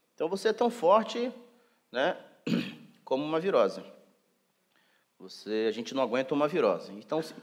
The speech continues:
e se for do sexo masculino, então, não há nem o que dizer, né? O que acontece quando sofre uma virose.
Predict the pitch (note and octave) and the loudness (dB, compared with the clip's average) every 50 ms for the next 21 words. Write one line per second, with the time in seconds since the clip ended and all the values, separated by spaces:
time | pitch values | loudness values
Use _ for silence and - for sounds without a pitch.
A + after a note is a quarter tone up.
0 | - - - - - - A#2+ - C3+ - D#3+ F3 F3 - - - E3+ E3 E3 - | -20 -20 -20 -20 -14 -14 -12 -12 -6 -2 -2 -2 -2 -2 4 6 6 6 6 2
1 | - D3 D3 D#3 D#3 - - D3 C#3 C#3 C3+ B2+ A#2 A#2+ C3+ C#3 D#3+ E3+ E3 E3 | 2 2 4 2 2 0 -4 -2 0 0 0 0 0 0 0 0 2 2 4 4
2 | D#3+ D#3+ E3+ G3 G#3 G3+ A3+ G3 G3+ E3+ C3+ G#2+ F#2+ F#2+ - A2 A#2 B2 A#2+ A#2+ | 4 4 2 0 -4 -4 -6 -8 -6 -4 -2 -2 -2 -4 -4 -4 -4 -2 -2 -4
3 | A#2 - B2+ A#2 - B2+ B2 - - C3 B2+ B2 - B2+ A#2+ - C3 B2+ B2 C#3 | -2 -2 -4 0 2 2 2 2 0 -6 -6 -2 -2 -2 -2 0 -2 -4 -2 0
4 | C3+ A#2 F2+ D#2+ D#2 - - - | 2 2 2 2 0 -4 -12 -16